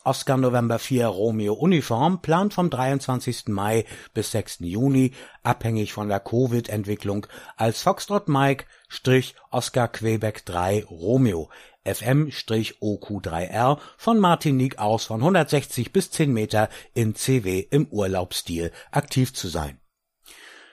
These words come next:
Frankreich mit dem Sonderrufzeichen Tango Mike einhundertfünfzig Papa Alfa Romeo T M eins fünf null P A R wird noch bis zum sechzehnten Mai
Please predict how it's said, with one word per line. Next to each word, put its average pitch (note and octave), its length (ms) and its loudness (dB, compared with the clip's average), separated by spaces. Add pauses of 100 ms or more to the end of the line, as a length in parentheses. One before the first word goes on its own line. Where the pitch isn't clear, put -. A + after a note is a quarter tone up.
Frankreich C3 520 2
mit C3 120 2
dem C#3 120 4
Sonderrufzeichen D3+ 920 2
Tango D3+ 320 4
Mike C3 460 0
einhundertfünfzig B2+ 1120 0
Papa A2+ 420 0
Alfa G2 380 -4
Romeo E3 600 2 (380)
T C3+ 200 4
M G#2+ 280 0
eins G#2+ 320 -2
fünf G#2+ 260 -4
null G2+ 220 -2
P G2 240 -2
A E2+ 240 -6
R C#3 380 2
wird G#3+ 180 4
noch F#3 100 0
bis - 200 -2
zum C#3+ 160 2
sechzehnten B2+ 500 0
Mai A2 400 2